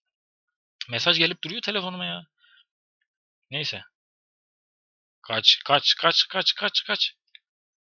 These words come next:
Abi, aha, bana par-, teşekkür ederim. Çok sağ ol, çok sağ ol.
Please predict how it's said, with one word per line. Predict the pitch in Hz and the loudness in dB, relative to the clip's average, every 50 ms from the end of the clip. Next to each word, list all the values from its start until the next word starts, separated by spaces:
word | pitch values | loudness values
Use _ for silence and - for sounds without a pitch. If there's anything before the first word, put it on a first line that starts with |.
| _ _ _ _ _ _ _ _ _ _ _ _ _ _ - - | _ _ _ _ _ _ _ _ _ _ _ _ _ _ 0 4
Abi, | 120 113 123 160 208 - _ - | 4 4 4 4 -2 -6 _ 2
aha, | 147 180 208 208 - _ _ _ | 4 4 4 2 -2 _ _ _
bana | 151 151 170 | 4 4 4
par-, | 147 165 156 - - | 4 4 2 2 2
teşekkür | - 151 - 156 151 - 170 | 6 8 8 8 8 6 4
ederim. | 170 156 156 151 156 143 | 6 6 6 6 4 2
Çok | - 131 123 - | 0 -4 -2 -4
sağ | - 123 110 107 107 104 | -2 0 0 0 0 -2
ol, | 101 | -4
çok | - - 123 113 - | -6 -8 -8 -6 -6
sağ | - 113 104 101 98 | -4 -2 -2 -2 -4
ol. | 98 | -6